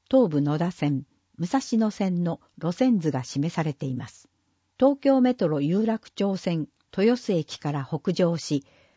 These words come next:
東京メトロ半蔵門線の住吉駅までは延伸の事業が始まっています。押上までは半蔵門線があり、押上から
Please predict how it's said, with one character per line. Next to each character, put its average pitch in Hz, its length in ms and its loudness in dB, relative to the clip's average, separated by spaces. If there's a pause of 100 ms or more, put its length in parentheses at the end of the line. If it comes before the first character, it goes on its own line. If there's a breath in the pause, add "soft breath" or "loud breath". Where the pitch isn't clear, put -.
東 247 220 4
京 240 220 4
メ 214 140 2
ト 160 140 0
ロ 147 100 0
半 185 260 0
蔵 220 180 2
門 196 300 0
線 170 320 -2
の 160 180 -4 (160 soft breath)
住 233 340 4
吉 269 280 4
駅 160 280 -2
ま 151 120 0
で 127 140 -4
は 135 160 -4 (280 loud breath)
延 240 200 6
伸 233 300 2
の 220 140 2
事 196 140 -2
業 160 260 2
が 143 200 -4
始 147 300 -6
ま 170 100 2
っ 160 60 -6
て - 180 -2
い 139 120 2
ま 123 140 -2
す。 - 180 -20 (640)
押 269 340 2
上 254 140 4
ま 247 140 4
で 190 120 2
は 139 160 -2 (180 soft breath)
半 226 280 0
蔵 214 240 2
門 196 220 0
線 170 300 -4
が 160 180 -4
あ 160 100 -2
り、 131 160 -4 (460)
押 208 380 -2
上 185 140 -2
か 160 140 -4
ら 160 180 -4